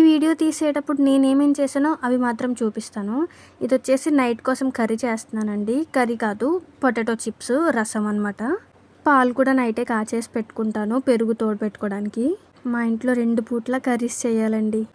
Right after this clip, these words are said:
ఇంకా మా హస్బెండ్ ఆఫీస్ నుంచి వచ్చేటప్పుడు బాదం పాలు తీసుకొచ్చారు. ఇది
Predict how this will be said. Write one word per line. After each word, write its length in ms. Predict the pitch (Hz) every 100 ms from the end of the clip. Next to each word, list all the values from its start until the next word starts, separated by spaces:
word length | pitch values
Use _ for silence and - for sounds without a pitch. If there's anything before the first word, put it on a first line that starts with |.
| _ _ 277
ఇంకా 160 | 269 269
మా 80 | 269
హస్బెండ్ 380 | 240 233 254 254
ఆఫీస్ 320 | 233 240 233
నుంచి 160 | 240 233
వచ్చేటప్పుడు 460 | 220 - 220 220 226 226
బాదం 260 | 214 220 220
పాలు 140 | 240 226
తీసుకొచ్చారు. 540 | 226 214 208 220 240 269
ఇది 120 | 262